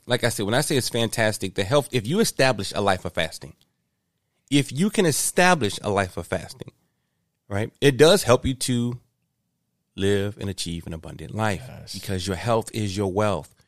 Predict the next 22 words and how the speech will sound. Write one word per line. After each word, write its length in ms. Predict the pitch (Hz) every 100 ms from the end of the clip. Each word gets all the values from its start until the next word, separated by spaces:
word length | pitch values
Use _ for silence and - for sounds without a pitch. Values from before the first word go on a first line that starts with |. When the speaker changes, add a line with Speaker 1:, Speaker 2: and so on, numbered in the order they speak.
| _ _ _ _
Speaker 1:
You 200 | 98 113
need 340 | 110 117 131
to 120 | - -
always 380 | 113 110 120 117
take 200 | - -
a 60 | 110
break 300 | 101 104 -
from 100 | 101
a 60 |
lot 160 | 95 95
of 100 | 87
things, 280 | 104 92 82
right? 100 | 87
You 80 | 95
take 160 | 107
a 60 | 92
vacation 460 | 92 - 107 -
from 140 | 87 82
work. 360 | 120 160 - - _ _ 90
Speaker 2:
Mm. 360 | 92 92 85 - _ _ _ _ _ -
Come 180 | - 104
on. 200 | 104